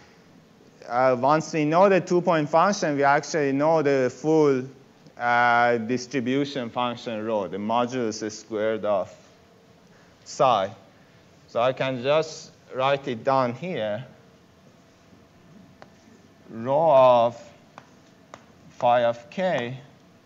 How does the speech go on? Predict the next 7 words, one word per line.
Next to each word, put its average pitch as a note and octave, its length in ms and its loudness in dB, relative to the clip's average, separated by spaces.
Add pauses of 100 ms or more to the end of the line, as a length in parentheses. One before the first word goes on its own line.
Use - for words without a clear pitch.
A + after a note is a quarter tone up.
(1300)
uh, A2+ 300 0
is B2 340 -2
up D3+ 260 2
to D#3 100 -2
some D3+ 300 2
field C#3+ 360 -2
independent, C3+ 1160 -2